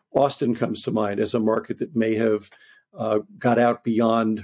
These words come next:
rational pricing over the last couple of years, may, may have some clawback. Uh, Phoenix, um, Las Vegas are, are markets where we've seen fifty percent price gains over the last couple of years.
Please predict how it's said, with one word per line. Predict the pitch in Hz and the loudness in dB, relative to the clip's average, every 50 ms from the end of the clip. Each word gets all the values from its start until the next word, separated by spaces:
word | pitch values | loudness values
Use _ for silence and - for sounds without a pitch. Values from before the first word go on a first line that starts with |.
| - | -6
rational | - 123 117 110 110 113 - - 131 127 | -4 0 0 0 0 0 -2 -4 -4 -4
pricing | 120 - - 120 123 123 - 131 127 131 | -2 -2 -2 -2 0 -2 -2 -2 -2 0
over | 131 120 113 123 | 0 2 2 2
the | 113 120 | 2 4
last | 120 117 123 117 - - | 4 4 2 2 0 -2
couple | 131 135 - 131 127 | -4 -2 0 2 2
of | 117 120 | 2 4
years, | 123 123 131 131 - - - | 4 4 2 2 0 -4 -2
may, | 110 107 110 110 - | 0 0 0 0 0
may | 120 113 | -2 -2
have | 113 110 | 0 -2
some | - - 113 | -2 -4 -8
clawback. | - - 120 117 117 110 123 117 117 117 - - - - - - - - - _ _ _ - | -6 0 2 2 2 4 2 2 0 0 -4 -10 -20 -20 -20 -20 -20 -20 -20 _ _ _ -4
Uh, | 120 113 107 | -2 -2 -2
Phoenix, | - - - 143 131 127 139 135 - - - - - - 113 - | -2 -2 2 2 4 4 2 0 -2 -4 -4 -4 -6 -8 -10 -10
um, | - 110 110 110 107 110 107 110 110 - _ _ _ _ _ _ _ _ _ _ | -10 -8 -6 -6 -6 -6 -6 -8 -8 -10 _ _ _ _ _ _ _ _ _ _
Las | - 110 113 107 107 | -2 0 0 0 2
Vegas | - 123 120 120 113 131 127 - - - - - - | 2 4 4 4 4 2 2 0 -2 -6 -6 -4 -2
are, | 123 120 - 123 | -2 -2 0 0
are | 113 110 | 2 2
markets | 117 113 113 113 - 123 - - | 4 4 2 2 0 -2 -2 0
where | - 120 113 | 0 2 2
we've | 113 110 110 | 2 2 0
seen | 107 - 127 113 107 | 0 0 0 0 0
fifty | 110 - 113 - - 113 | 0 -2 -2 -2 -2 -4
percent | 117 - - - - 117 113 113 110 - _ _ | -4 -4 -4 -2 -2 0 -2 -2 -4 -8 _ _
price | - 123 117 113 113 | -2 -2 0 0 0
gains | - - 120 117 117 110 113 | 0 0 2 2 4 4 2
over | 113 110 110 | 2 0 0
the | 110 113 | 0 0
last | 117 117 117 110 - - | 0 0 0 0 -2 -4
couple | 113 113 - 127 | -6 -2 0 2
of | 120 | 4
years. | 117 120 120 123 117 117 - | 4 6 4 4 2 0 -4